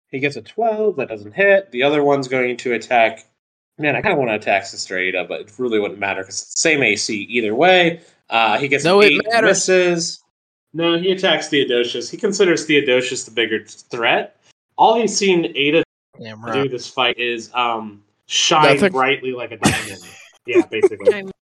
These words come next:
Speaker 3: like a diamond.
Speaker 2: I mean, Ada's done a lot. I would have missed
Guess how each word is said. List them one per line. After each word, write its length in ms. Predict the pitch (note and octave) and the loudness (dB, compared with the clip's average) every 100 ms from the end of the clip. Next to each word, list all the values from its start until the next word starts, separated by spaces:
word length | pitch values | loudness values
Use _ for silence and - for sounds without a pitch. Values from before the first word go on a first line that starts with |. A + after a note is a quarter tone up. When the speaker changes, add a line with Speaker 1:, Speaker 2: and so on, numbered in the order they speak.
| _ - | _ -16
Speaker 3:
like 180 | - - | -12 -8
a 40 | |
diamond. 680 | F#3 G3+ G#3+ B3 B3 A#3+ B3 - - - | -8 -6 -6 -4 -4 -4 -6 -12 -14 -4
Speaker 2:
I 40 | G3+ | 2
mean, 260 | G3+ F3 - | 2 2 0
Ada's 360 | G3 C4+ A3 D#3+ | 0 2 2 2
done 180 | F#3+ D#3 | 2 2
a 40 | |
lot. 360 | B2+ C3 E3+ F#3 _ _ _ _ _ _ _ D#3+ | 2 2 2 0 _ _ _ _ _ _ _ -2
I 40 | |
would 140 | F3+ | 0
have 80 | E3 | -2
missed 440 | D3 E3 F3+ - | 0 -2 -2 -10